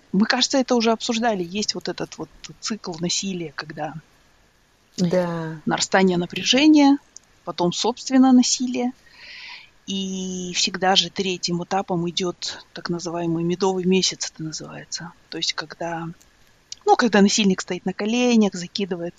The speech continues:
Speaker 2: Мгм.
Speaker 1: цветами, там, ну, это в ха-, в, в, как сказать, в таких более-менее нормальных случаях закидывает цветами, а в такой,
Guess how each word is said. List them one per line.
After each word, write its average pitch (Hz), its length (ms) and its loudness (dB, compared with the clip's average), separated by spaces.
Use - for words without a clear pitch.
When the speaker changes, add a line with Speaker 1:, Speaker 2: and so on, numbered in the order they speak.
Speaker 2:
Мгм. 214 500 0
Speaker 1:
цветами, 190 220 0
там, 160 280 0
ну, 247 140 10
это 190 200 2
в - 120 -12
ха-, - 260 -2
в, 185 80 -10
в, - 480 -12
как 180 160 -6
сказать, - 340 -10
в - 140 -12
таких - 460 -6
более-менее 180 520 0
нормальных 190 480 6
случаях 147 380 -6
закидывает 170 520 -10
цветами, 165 420 -8
а 175 420 2
в 175 300 -2
такой, 180 500 0